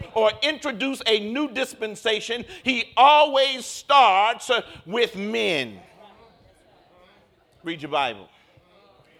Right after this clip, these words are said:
One such man is in our text, Abram, or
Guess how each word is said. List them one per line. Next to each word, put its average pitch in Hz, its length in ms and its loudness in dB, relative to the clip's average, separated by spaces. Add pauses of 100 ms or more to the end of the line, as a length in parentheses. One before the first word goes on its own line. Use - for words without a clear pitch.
(440)
One 147 220 -6
such 165 260 -4
man 165 340 -6
is 135 340 -10 (260)
in 139 140 -8
our 135 180 -4
text, 147 520 -6
Abram, 131 460 -8
or 117 340 -8